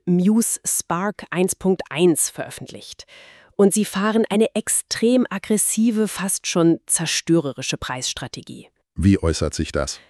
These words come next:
Speaker 1: Dieses Modell ist deutlich leistungsfähiger als viele offene Modelle und wird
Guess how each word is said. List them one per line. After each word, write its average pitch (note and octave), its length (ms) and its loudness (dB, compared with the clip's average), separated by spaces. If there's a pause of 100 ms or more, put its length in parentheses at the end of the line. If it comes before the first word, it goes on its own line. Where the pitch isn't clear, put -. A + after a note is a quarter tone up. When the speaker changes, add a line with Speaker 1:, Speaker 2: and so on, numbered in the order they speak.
(180)
Speaker 1:
Dieses B3 340 2
Modell A#3 400 6
ist - 240 0
deutlich B3+ 460 0
leistungsfähiger C4 1000 2
als - 220 0
viele B3 400 4
offene C4+ 320 4
Modelle C4 560 2 (320)
und - 240 4
wird - 160 2